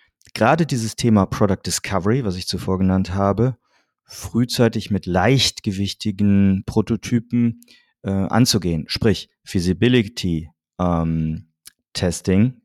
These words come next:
im Rahmen der Product Discovery ist nichts anderes, als dass ich n-, n Tech-Prototypen schnell erzeuge, um damit sowas wie Valuable und Usable Risk möglichst schnell anzugehen. Für eine, vielleicht das noch, für eine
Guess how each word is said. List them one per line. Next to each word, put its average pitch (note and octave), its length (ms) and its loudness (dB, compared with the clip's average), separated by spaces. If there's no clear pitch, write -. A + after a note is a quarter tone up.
im F#2+ 200 -4
Rahmen F2+ 280 0
der F2 100 -2
Product F2 380 -4
Discovery D#2+ 460 -8
ist - 140 -8
nichts F#2 220 -4
anderes, D#2 520 -6
als D#2+ 280 -4
dass D2 220 -10
ich F#2+ 220 -4
n-, G2+ 200 0
n F2+ 300 -2
Tech-Prototypen E2+ 1160 -6
schnell F2 640 0
erzeuge, F2 720 -2
um G2+ 220 2
damit F#2 340 4
sowas F2+ 320 0
wie E2+ 140 -6
Valuable F2 460 0
und E2+ 240 -4
Usable E2+ 420 -2
Risk - 340 -6
möglichst - 340 -8
schnell G2+ 160 -2
anzugehen. F#2+ 440 -8
Für A#2 220 2
eine, G#2+ 280 6
vielleicht F#2+ 300 0
das A2 200 2
noch, B2 200 4
für G#2 480 4
eine F2 600 4